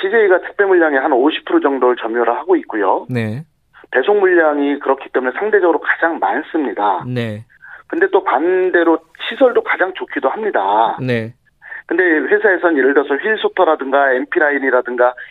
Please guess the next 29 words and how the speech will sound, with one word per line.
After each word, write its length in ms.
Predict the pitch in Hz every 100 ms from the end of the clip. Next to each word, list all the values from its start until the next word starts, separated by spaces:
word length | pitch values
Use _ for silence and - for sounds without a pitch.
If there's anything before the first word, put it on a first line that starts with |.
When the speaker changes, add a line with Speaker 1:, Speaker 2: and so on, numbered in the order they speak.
| -
Speaker 1:
현대화된 480 | 214 226 220 185 175 -
시설이 460 | - 151 165 170 - - -
노동 260 | 139 185
시간을 320 | 180 165 156
많이 260 | 147 110 143
줄-, 120 | 131 - -
줄이고 240 | 220 226
있다라고 380 | 208 180 143 127
이야기를 340 | 113 131 127 123
하고 220 | 180 190
있어요. 500 | 139 - 95 120 214
Speaker 2:
네. 320 | 131 120 107 110 _ _ -
Speaker 1:
근데 180 | 180 185
당사자인 680 | - 135 165 - 208 190 190
우리 360 | 156 156 151 147
그 140 | 147
택배기사 640 | - - 226 196 180 170 147
노동자들의 520 | 120 165 170 147 135
입장에서는 760 | 107 156 139 117 110 131 135 104 _ - - -
이런 260 | 160 190 180
시설 400 | - 214 240 202
현대화가 760 | 214 214 180 135 110 127 107 - - - _ -
중간 320 | 196 262 247
물류 200 | 226 190
시간을 280 | - 160 160
단축을 380 | - 113 139 -
시켜요. 680 | - 202 143 92 104 107 143
Speaker 2:
네. 340 | 123 120 127 202
Speaker 1:
그렇지만은 640 | - 190 - 165 190 170